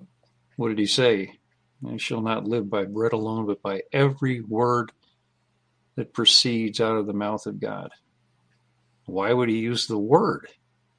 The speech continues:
Because it's powerful, it's quick, like a two-edged sword. And it's the critic,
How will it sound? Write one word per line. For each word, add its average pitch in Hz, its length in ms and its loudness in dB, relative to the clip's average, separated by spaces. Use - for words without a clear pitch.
Because 107 320 -2
it's 104 200 -6
powerful, - 840 -2
it's - 180 -6
quick, - 340 -4
like 107 120 -14
a - 140 -20
two-edged 117 360 0
sword. - 420 -2
And 101 120 -4
it's - 180 -6
the - 80 -6
critic, - 500 4